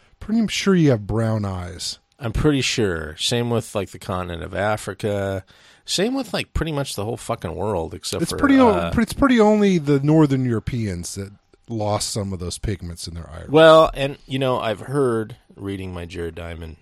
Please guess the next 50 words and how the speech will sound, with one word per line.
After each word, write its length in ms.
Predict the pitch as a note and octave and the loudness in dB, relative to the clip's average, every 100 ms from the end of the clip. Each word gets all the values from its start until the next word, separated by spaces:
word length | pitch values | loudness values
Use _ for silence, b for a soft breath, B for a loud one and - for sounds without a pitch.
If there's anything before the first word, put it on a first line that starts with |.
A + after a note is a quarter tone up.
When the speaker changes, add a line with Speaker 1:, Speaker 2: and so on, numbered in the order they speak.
| _ - | _ -16
Speaker 2:
that 180 | F2 | -12
we 100 | E2+ F2+ | -10 -8
always 200 | F2+ - | -8 -10
think, 180 | - - | -12 -8
"Well, 200 | A3+ G#3 | -6 -4
you 100 | D3 | -4
know, 100 | F3+ | -4
why 260 | C3+ F3 B3 | -4 -4 -4
do, 280 | A#3+ C#3 - b b b b | -4 -4 -8 b b b b
why 200 | - A2+ | -6 -2
do 80 | A3 | 0
Europeans 760 | F#3+ E3 D#3+ - A#2+ D3+ G2+ E2+ | 0 0 0 -2 -2 -4 -4 -8
have 160 | F2+ D#2+ | -10 -8
light 340 | E2+ A2 C3+ | -4 -4 -4
skin 560 | - - G2 A2 E2+ E2 | -8 -6 -6 -6 -8 -12
and, 280 | D#2+ D#2 - | -16 -18 -18
uh, 360 | - E2+ D#2 E2+ | -16 -16 -16 -18
you 320 | G2+ G#2+ G#2 | -20 -20 -16
know, 400 | F#2+ F#2 F2+ F2 | -14 -14 -14 -14
light 360 | - G2+ B2 - | -10 -8 -8 -8
eye 240 | - F#2+ G2+ | -4 -4 -4
colors?" 600 | - E2+ D#2+ C#2+ - - - | -8 -10 -10 -10 -10 -10 -14
And, 460 | A2+ A2 G#2 G2+ | -10 -8 -6 -6
uh, 240 | F#2+ F#2 F2 b b - | -4 -4 -6 b b -4
we 60 | |
always 120 | B2 | -2
think, 120 | - A#2 | 0 2
"Oh, 240 | C3 B2+ | 4 4
'cause, 320 | - B2 G2+ | 2 -4 -4
you 60 | G#2+ | -6
know, 80 | G2 | -6
they 80 | F#2 | -8
don't 160 | F2 | -8
need 200 | E2+ F2+ | -10 -8
it 180 | F2+ E2 | -8 -10
and 180 | - E2+ | -12 -18
the 80 | E2+ | -16
melanin 400 | F2 E2+ F2 E2+ | -14 -12 -12 -14
and 120 | E2 | -14
all 160 | E2+ E2+ | -16 -16
that 160 | - | -14
shit." 160 | - - | -12 -8
Actually, 400 | A2 B2 - D3 | -6 -6 -6 -4
it's 200 | A2 - | -4 -4
a, 60 | A2 | -8
it's 200 | G2 - | -10 -8
a 60 | |
sexual 400 | G#2+ - G#2+ - | -6 -6 -6 -8
selection 500 | F#2+ - F#2 - E2+ | -10 -8 -8 -10 -12
thing. 240 | E2+ E2 | -14 -16